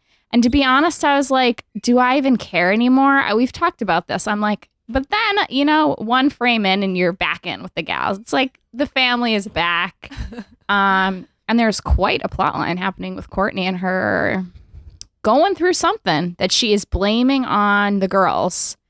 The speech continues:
Speaker 1: that is not about the girls. So it's interesting.
Speaker 2: What's she going through? What's she blaming on them?
Speaker 1: We don't know.
Speaker 2: Oh.
Speaker 1: They're doing, like, this whole family therapy thing because she's lashing out her sisters. Her and Kourtney are the best of friends. They're not speaking.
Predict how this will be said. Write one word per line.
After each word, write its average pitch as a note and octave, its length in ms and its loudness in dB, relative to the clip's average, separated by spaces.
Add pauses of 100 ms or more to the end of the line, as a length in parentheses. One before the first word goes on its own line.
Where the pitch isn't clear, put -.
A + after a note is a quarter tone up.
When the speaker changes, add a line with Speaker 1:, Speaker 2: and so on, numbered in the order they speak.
(140)
Speaker 1:
that F#3 100 -2
is F#3 160 -4
not E3+ 300 -2
about - 220 -2
the E3 60 -6
girls. - 220 -2
So G#3 140 2
it's G#3 140 0
interesting. F#3+ 600 -6
Speaker 2:
What's G#3+ 180 -10
she G#3+ 120 -6
going G3 240 -8
through? - 260 -18
What's F#3+ 180 -20
she - 80 -18
blaming F3+ 360 -16
on D#3 100 -20
them? D#3 200 -18
Speaker 1:
We A3 200 4
don't G#3 240 2
know. F3 360 -2 (540)
Speaker 2:
Oh. A#3+ 300 -16 (640)
Speaker 1:
They're G#3 100 2
doing, G3 280 0
like, F3 160 -2
this F3 120 -6
whole F#3+ 200 -2
family F3+ 460 -2
therapy F3+ 380 0
thing F3 280 -6
because F3+ 180 -4
she's - 240 -4 (100)
lashing E3+ 420 -4
out F3 140 -2
her F3+ 120 -6
sisters. F3+ 720 -2
Her G#3 260 0
and F#3 260 -2
Kourtney G3 420 -2
are F#3 160 0
the F#3 120 -2
best F#3 320 -4
of G3 80 -8
friends. F3+ 360 -4
They're F#3 120 -2
not E3 240 -2
speaking. F#3 760 -4